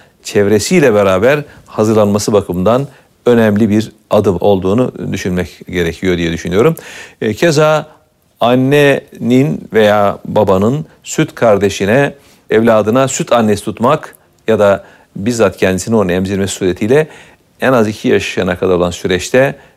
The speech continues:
süt anneliği ya da süt vermek suretiyle onu beslemesi ebeveynin vazifeleri zımnındadır. Keza erkek çocuklarının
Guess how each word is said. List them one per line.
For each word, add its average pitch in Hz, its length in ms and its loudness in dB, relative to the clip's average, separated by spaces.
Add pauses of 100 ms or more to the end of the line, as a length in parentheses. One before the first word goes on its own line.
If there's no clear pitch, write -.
(120)
süt - 680 -8
anneliği 95 840 -2 (120)
ya 95 140 0
da 87 260 -2
süt - 360 -6
vermek 82 280 -2
suretiyle 98 540 -2 (280)
onu 110 320 2
beslemesi 92 800 -2 (320)
ebeveynin 98 520 2
vazifeleri 90 680 0
zımnındadır. 87 640 -4 (480)
Keza 143 520 2 (400)
erkek 123 500 0
çocuklarının 135 840 2